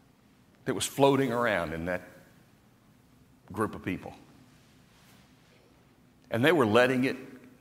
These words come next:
be a corrupting influence. Instead of turning it around, they were letting it affect them.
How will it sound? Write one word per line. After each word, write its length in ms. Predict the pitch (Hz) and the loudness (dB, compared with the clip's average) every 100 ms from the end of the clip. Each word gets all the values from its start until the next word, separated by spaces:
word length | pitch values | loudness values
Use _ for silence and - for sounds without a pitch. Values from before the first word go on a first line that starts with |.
| - - _ _ - | -20 -20 _ _ -4
be 180 | 113 101 | 0 0
a 60 | |
corrupting 720 | - - 98 107 113 98 87 | -2 -2 0 0 0 -6 -8
influence. 960 | 80 78 - - - - - - - 392 403 - - _ _ - - - _ - - _ _ _ _ _ - | -8 -12 -14 -14 -16 -20 -14 -8 -8 -10 -16 -20 -20 _ _ -20 -20 -20 _ -20 -20 _ _ _ _ _ -4
Instead 300 | 160 143 220 | 0 8 8
of 80 | 165 | 8
turning 340 | - 202 214 190 | 4 4 4 4
it 80 | |
around, 560 | 151 143 160 190 190 180 - - - - _ _ _ _ _ _ _ _ - - - - - - - - 151 | 6 8 8 6 2 -6 -14 -20 -20 -20 _ _ _ _ _ _ _ _ -20 -20 -20 -20 -20 -20 -20 0 4
they 80 | |
were 100 | 170 | 6
letting 300 | 143 147 139 | 6 6 4
it 80 | 110 | 0
affect 340 | 95 120 107 - | -2 -6 -6 -10
them. 180 | 73 | -14